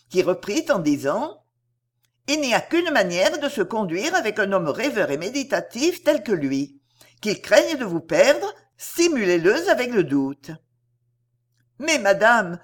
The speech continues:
dit Camilla d'une voix chancelante, « pourquoi voulez-vous que j'aie une manière de me conduire avec lui ? » « C'est la crainte que vous n'en adoptiez aucune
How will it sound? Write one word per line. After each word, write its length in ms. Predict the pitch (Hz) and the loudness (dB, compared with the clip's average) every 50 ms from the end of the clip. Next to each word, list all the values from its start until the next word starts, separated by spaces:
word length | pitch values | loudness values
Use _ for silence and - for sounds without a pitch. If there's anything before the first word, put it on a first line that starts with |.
| _ _ _ | _ _ _
dit 180 | - 165 185 - | -8 -8 -4 -2
Camilla 440 | 214 190 180 180 165 156 185 220 | -2 -2 -2 -2 0 0 0 0
d'une 200 | 214 214 214 170 | 0 -2 -4 -6
voix 180 | 156 147 156 143 | -2 0 0 0
chancelante, « 840 | - - 208 202 175 - - 147 139 131 135 131 123 135 - - - - _ _ _ _ _ _ _ _ - | 0 -2 -6 -8 -8 -6 -4 -4 -2 -2 -2 -4 -6 -10 -12 -14 -16 -18 _ _ _ _ _ _ _ _ -4
pourquoi 400 | 330 349 302 - - 320 339 302 | -2 -2 -2 -2 2 4 4 4
voulez-vous 560 | 190 196 233 226 208 190 175 202 302 370 381 | 4 2 -2 -2 -2 -2 0 2 4 4 4
que 180 | 381 - 277 226 | 2 0 -4 -4
j'aie 140 | 202 247 | -2 -4
une 160 | 208 226 214 214 | -4 -2 -2 -2
manière 600 | 190 196 214 220 208 180 220 311 370 359 349 294 | 0 2 0 0 0 0 0 2 2 2 0 -2
de 100 | 294 247 | -4 -4
me 100 | 226 233 | -4 -4
conduire 480 | 233 294 277 269 208 214 302 311 277 | 0 2 2 2 2 0 -2 0 0
avec 300 | 262 202 165 160 170 - | -2 -2 -4 -6 -10 -8
lui ? » « 440 | 190 185 175 170 156 151 175 - _ _ _ _ _ _ _ _ _ _ _ _ _ _ _ _ _ _ _ _ _ | -6 -4 -2 -2 -2 -2 -6 -10 _ _ _ _ _ _ _ _ _ _ _ _ _ _ _ _ _ _ _ _ _
C'est 140 | - - 285 | -6 -2 0
la 100 | 262 214 | 2 2
crainte 480 | - - - 180 196 233 302 - - 359 | 2 0 0 0 0 0 0 -2 -4 -4
que 100 | - 330 | -2 -2
vous 200 | 254 214 220 190 | -2 -2 -4 -6
n'en 200 | 160 147 151 160 | -6 -6 -2 0
adoptiez 480 | 277 294 311 294 294 - 262 226 175 170 | 0 2 2 0 -4 -4 -8 -6 -4 -4
aucune 500 | 156 - - - 151 170 214 277 320 349 | -4 -4 -2 0 0 0 2 0 -4 -6